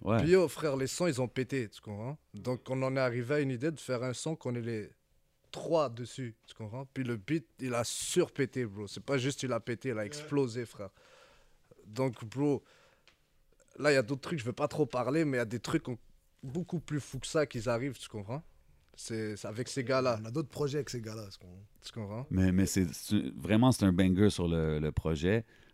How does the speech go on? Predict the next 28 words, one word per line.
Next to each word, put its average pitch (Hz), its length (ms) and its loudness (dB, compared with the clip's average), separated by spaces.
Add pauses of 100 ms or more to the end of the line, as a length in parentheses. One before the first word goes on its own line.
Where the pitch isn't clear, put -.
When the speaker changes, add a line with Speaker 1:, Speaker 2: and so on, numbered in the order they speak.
(140)
Speaker 1:
Euh, 76 400 0
le 90 160 4
hook, 110 320 8
c'est, 90 180 2
c'est, 85 540 2
on 82 100 2
disait, « 107 320 6
J'irai 95 240 0
nulle 95 200 2
part », 90 320 2
Speaker 2:
Ouais, 85 100 2
Speaker 1:
right ? 101 140 2
Speaker 2:
ouais, 120 100 -6 (140)
Speaker 1:
Il 120 40 -10
y 110 40 -10
avait, - 100 -8
Speaker 2:
exactement. 95 180 4
Speaker 1:
y 98 60 6
avait-tu 107 300 6
beaucoup 127 240 6
de 110 40 8
monde 120 220 6
qui - 100 -4
vous 90 180 0
ont 95 100 4
comme 95 200 4
un 92 80 2
peu 104 360 6